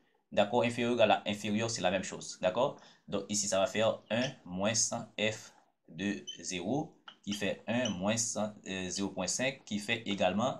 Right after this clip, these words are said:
zéro point cinq. D'accord ? OK. Maintenant, deuxièmement, si on veut la probabilité, donc, je vais toujours considérer la cloche, la gaussienne. D'accord ? Je vais considérer tout la gaussienne. Et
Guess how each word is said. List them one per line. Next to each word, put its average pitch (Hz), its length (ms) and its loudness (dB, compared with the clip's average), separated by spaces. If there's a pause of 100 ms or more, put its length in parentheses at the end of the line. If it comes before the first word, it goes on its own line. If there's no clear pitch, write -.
zéro 120 300 -4
point 113 160 -2
cinq. - 200 -6 (540)
D'accord ? 170 360 10 (440)
OK. 131 220 2 (580)
Maintenant, 151 420 6
deuxièmement, 131 600 4 (1700)
si 175 420 4
on 165 140 6
veut 135 320 4 (420)
la 113 340 8
probabilité, 135 880 2
donc, - 220 -4 (580)
je 113 160 -4
vais 117 220 6
toujours 110 340 -2
considérer 95 400 -2
la 85 160 2
cloche, - 540 2
la - 160 -4
gaussienne. 156 580 0 (720)
D'accord ? 120 340 2
Je 120 80 -2
vais 107 100 0
considérer 104 320 -4
tout 98 120 -6
la 90 120 2
gaussienne. 127 420 -2 (140)
Et 90 260 -6